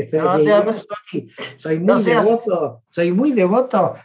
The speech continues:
Speaker 1: del secreto, muy
Speaker 2: Baja,
Speaker 1: ansioso.
Speaker 2: baja los
Speaker 1: Estás
Speaker 2: niveles de, baja los niveles de ansiedad que
Speaker 1: me estás
Speaker 2: llegaremos.
Speaker 1: sacando la clipa de la vina que tengo, mi ansiedad
Speaker 2: <laughs>
Speaker 1: para conocer secretos, ¿eh? Me tienes ahí,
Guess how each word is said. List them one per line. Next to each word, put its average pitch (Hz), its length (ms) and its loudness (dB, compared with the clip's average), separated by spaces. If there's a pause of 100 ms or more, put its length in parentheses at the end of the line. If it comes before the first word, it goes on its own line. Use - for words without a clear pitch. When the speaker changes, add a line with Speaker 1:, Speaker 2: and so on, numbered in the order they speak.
Speaker 1:
del 139 220 -2
secreto, 131 720 -6
muy 226 240 -2
Speaker 2:
Baja, 202 220 -2
Speaker 1:
ansioso. 226 400 -4
Speaker 2:
baja 226 340 0
los 220 220 -4
Speaker 1:
Estás 214 160 -2
Speaker 2:
niveles 226 300 -4
de, 208 260 -8
baja 214 320 -6
los 254 160 -2
niveles 233 440 -2
de 202 60 -4
ansiedad 208 560 -6
que 220 80 -8
Speaker 1:
me 208 40 -2
estás 196 120 -2
Speaker 2:
llegaremos. 190 300 -2
Speaker 1:
sacando 285 420 0
la 185 160 2
clipa 165 420 -4
de 220 80 0
la 160 100 -2
vina 170 320 -2
que 202 120 -6
tengo, 143 520 -4
mi 139 160 0
ansiedad 147 640 -2
Speaker 2:
<laughs> 220 440 -2
Speaker 1:
para 151 200 0
conocer 151 440 -2
secretos, 160 840 -4
¿eh? 180 220 -2
Me 165 160 0
tienes 208 500 -4
ahí, 202 500 -2